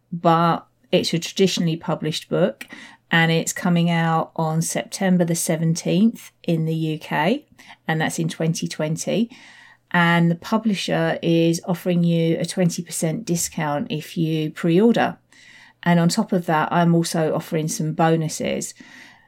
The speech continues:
So if you want to get hold of your copy of my new book, which is called Your Holistic Business Recipe,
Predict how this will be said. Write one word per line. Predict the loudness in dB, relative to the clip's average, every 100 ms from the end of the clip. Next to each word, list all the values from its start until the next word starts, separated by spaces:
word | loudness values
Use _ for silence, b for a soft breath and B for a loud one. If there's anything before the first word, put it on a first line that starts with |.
| B
So | -4 4
if | 4 6
you | 6 8
want | 6 4
to | 0
get | -2 2
hold | 2 4
of | 2
your | 4 4
copy | 2 -4 -4 -2 0 2 0 0
of | 2
my | 4 4
new | 4 4
book, | 4 4 2
which | -4 -4
is | -4 -6
called | -4 -2 0 -2 -4
Your | 0 2 2
Holistic | 2 0 -4 -4
Business | -2 0 -2 -2
Recipe, | -2 -2 -2 -6 -2 0 -2